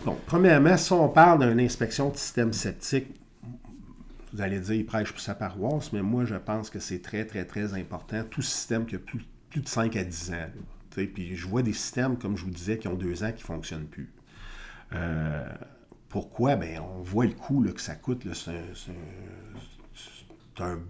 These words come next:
bon montant, là, remplacer un système septique. C'est pas, euh, changer une fenêtre ou changer une toiture, là. Tu sais, il y a des toitures,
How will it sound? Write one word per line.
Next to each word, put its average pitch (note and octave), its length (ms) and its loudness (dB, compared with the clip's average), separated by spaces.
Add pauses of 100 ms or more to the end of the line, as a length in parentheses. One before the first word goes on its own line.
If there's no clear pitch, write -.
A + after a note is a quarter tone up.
(120)
bon C3 180 6
montant, F#2+ 460 2
là, E2+ 360 -4
remplacer E2 420 -8
un E2+ 80 -4
système E2 300 -8
septique. - 440 -10
C'est - 140 -8
pas, G2+ 140 -4 (180)
euh, F#2 60 -6 (340)
changer F#2 360 -2
une G2+ 80 0
fenêtre A2 600 0
ou F2 100 -6
changer E2+ 280 -2
une G2 100 0
toiture, A2 440 0
là. F2 220 -4 (120)
Tu - 60 -20
sais, F#2 60 -6
il - 20 0
y F#2 40 0
a - 20 -4
des E2+ 120 -6
toitures, F2+ 340 -4